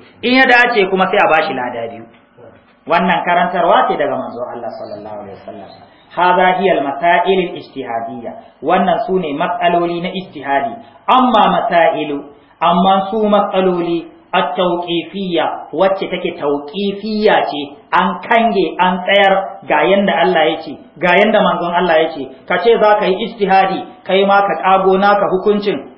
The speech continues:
to wannan kan ba a buɗa ma ƙofa ba. In kai haka, ka halaka. Kuma ka halakar. An gane ko? Duk abin da aka ce tauƙifi ne,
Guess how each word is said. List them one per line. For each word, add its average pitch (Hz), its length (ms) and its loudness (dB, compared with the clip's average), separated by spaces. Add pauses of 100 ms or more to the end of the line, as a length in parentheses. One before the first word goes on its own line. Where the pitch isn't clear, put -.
to 147 80 -6
wannan 156 340 0
kan 135 180 -4
ba 139 60 -4
a 123 120 -2
buɗa 139 300 -4
ma 131 180 0
ƙofa 123 400 -8
ba. - 100 -10 (300)
In 233 320 0
kai 208 220 2
haka, 202 300 0 (600)
ka 165 80 -2
halaka. - 440 -2 (540)
Kuma 147 360 -6
ka 143 160 -4 (100)
halakar. 139 460 -2 (1600)
An 160 160 -2
gane 165 320 2
ko? - 420 -4 (380)
Duk - 180 -4
abin 202 320 2
da 196 80 4
aka 185 240 0
ce 156 300 -4
tauƙifi 185 760 -4
ne, 165 120 -2